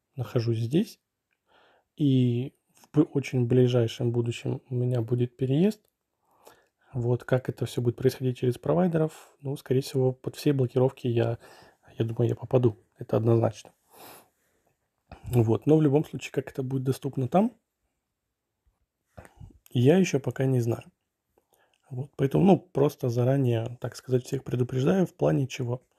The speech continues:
В плане того, что, скорее всего, возможно, а, вот эту вот запасную какую-либо платформу я создам,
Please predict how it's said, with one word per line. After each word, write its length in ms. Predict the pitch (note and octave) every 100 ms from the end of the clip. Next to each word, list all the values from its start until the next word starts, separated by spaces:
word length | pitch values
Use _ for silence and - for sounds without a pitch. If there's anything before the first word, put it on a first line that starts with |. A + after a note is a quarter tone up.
| _ _ _
В 80 | _
плане 240 | - D#3 C3
того, 240 | C3+ D#3+
что, 760 | - - C3 B2+ B2 A#2+ A#2+ - C#3+ - _ _ - - -
скорее 320 | - B2 C3+
всего, 280 | - C3 A#2+
возможно, 540 | A#2+ A2+ C#3 C#3+ B2+ - _ _ _ _
а, 160 | C3+ B2
вот 140 | B2
эту 180 | B2 B2+
вот 140 | A#2 A#2+
запасную 480 | - C#3 - B2+
какую-либо 480 | A#2 - C3+ B2 A#2+
платформу 480 | A#2+ D3 - G3 E3
я 160 | C3 C3
создам, 460 | C#3 C3 C3 C3